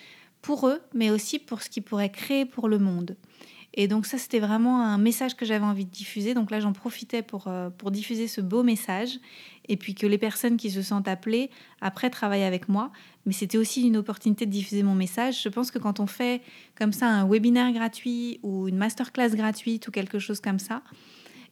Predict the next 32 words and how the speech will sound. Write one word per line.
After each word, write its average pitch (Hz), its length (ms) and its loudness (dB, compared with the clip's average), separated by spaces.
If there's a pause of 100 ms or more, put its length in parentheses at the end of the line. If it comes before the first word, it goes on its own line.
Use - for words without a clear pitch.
(160)
euh, 196 340 2 (460)
il 214 120 0
faut 285 200 4
avoir 233 260 4
envie 220 220 2
de 208 60 2
le 208 60 4
faire 233 200 -4
depuis 220 220 -2
un 208 100 2
espace 208 320 -2
de 214 100 4
générosité. 202 760 0 (1080)
Et 214 80 2
il 202 60 2
faut 254 140 -4
que - 80 -8
ça 233 120 2
serve 247 400 2
aux 208 80 2
personnes 214 400 -2
qui 208 140 -2
vont 196 100 4
la 185 140 0
faire. 180 260 -8 (400)
Et 208 80 -2
que - 80 -4
ce 220 100 -2
soit 214 160 0
pas 247 140 2
un 226 160 6
espace 240 680 0